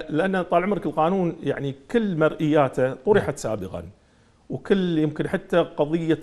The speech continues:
Speaker 1: رفع الرقابة المسبقة، آه، آسف، اللاحقة، و-، المسبقة، آسف.
Speaker 2: نعم.
Speaker 1: رفع الرقابة المسبقة لديوان المحاسبة عن الهيئة العامة للإسكان، هذا عمل في أيام الأخ، آه، أخ، آه،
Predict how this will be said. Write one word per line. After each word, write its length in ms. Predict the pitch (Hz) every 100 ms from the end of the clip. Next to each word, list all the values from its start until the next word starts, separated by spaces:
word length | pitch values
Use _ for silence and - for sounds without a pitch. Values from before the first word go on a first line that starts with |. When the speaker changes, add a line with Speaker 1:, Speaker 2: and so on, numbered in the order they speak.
| 165
Speaker 1:
رفع 300 | 170 - 143
الرقابة 540 | 127 135 156 147 131
المسبقة، 760 | 123 120 - 123 123 - 107 85 - -
آه، 500 | 117 113 117 113 131
آسف، 240 | 135 -
اللاحقة، 500 | 120 143 123 - 95 - _ _ _ _ _
و-، 180 | - 107 110 104 107 107 110
المسبقة، 640 | 117 135 151 123 92 - 104
آسف. 280 | 101 101 -
Speaker 2:
نعم. 160 | 127 104 - -
Speaker 1:
رفع 320 | 139 143 131
الرقابة 600 | 127 117 123 123 139 131
المسبقة 500 | 113 120 143 127 123
لديوان 280 | 110 131 123
المحاسبة 580 | 113 - 127 127 104 101 - _ _ 110
عن 260 | 143 135
الهيئة 340 | 117 110 127 120
العامة 220 | 113 120
للإسكان، 380 | 113 - 143 170
هذا 140 | 311 311
عمل 280 | 285 247 196
في 200 | 156 139
أيام 300 | 135 131 123
الأخ، 300 | - 135 135
آه، 640 | 143 123 117 113 - -
أخ، 240 | 110 _ 117
آه، 260 | 110 95